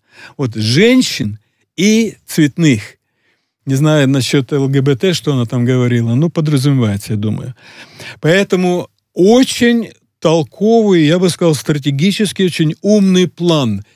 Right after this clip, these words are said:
избрать Байдена. Байден, даже если он продержится четыре года, он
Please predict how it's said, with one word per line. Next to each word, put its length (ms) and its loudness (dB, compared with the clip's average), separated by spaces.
избрать 580 0
Байдена. 640 -4
Байден, 680 0
даже 300 0
если 200 0
он 80 -2
продержится 500 -2
четыре 380 -4
года, 460 0
он 320 0